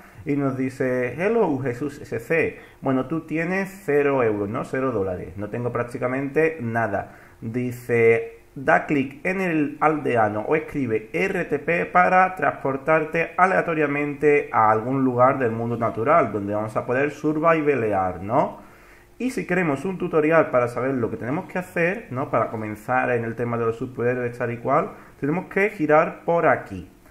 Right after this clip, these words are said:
¿vale? Y aquí nos lo va a explicar todo en inglés. Recordemos que es el server oficial del mod.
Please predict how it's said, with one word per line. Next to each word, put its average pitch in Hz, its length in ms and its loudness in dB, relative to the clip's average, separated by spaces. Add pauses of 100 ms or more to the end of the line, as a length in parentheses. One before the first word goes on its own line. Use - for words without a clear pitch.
(200)
¿vale? 127 160 -2
Y - 20 2
aquí 165 200 -2
nos 180 120 -4
lo 175 80 2
va 180 60 2
a - 20 4
explicar 175 440 -4
todo 185 440 0
en 120 180 -2
inglés. 113 560 0
Recordemos 117 580 -2
que 147 120 -2
es 151 100 -2
el 151 100 -2
server 151 340 0
oficial 147 640 -2
del 107 180 0
mod. 101 280 -4